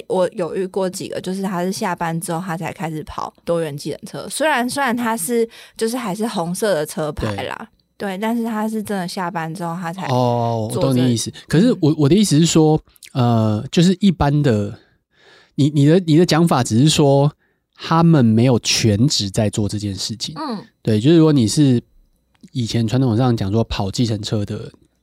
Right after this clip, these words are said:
Speaker 2: 他，他的工作就是计程车司机这样子。
Speaker 1: 嗯。
Speaker 2: 那只是说现在有一些新的方法让你不用，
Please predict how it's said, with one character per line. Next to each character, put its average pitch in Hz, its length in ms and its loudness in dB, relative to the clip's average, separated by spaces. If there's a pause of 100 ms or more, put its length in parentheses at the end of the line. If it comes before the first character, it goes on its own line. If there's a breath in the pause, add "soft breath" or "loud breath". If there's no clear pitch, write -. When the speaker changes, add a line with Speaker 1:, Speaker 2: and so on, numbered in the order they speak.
Speaker 2:
他， 131 120 -4 (160)
他 147 140 0
的 127 60 0
工 151 320 2
作 139 240 2
就 110 120 0
是 107 160 -2
计 - 320 -8
程 98 80 -8
车 101 140 -8
司 98 220 -8
机 98 260 -10
这 107 80 -12
样 117 140 -14
子。 233 160 0
Speaker 1:
嗯。 208 80 -2
Speaker 2:
那 208 100 2
只 - 60 0
是 113 80 2
说 135 120 2
现 139 220 2
在 127 260 2 (680 loud breath)
有 120 220 4
一 156 80 6
些 143 880 4
新 175 320 2
的 160 100 4
方 127 240 0
法 101 220 -6
让 123 180 0
你 107 80 0
不 104 240 -6
用， 107 340 0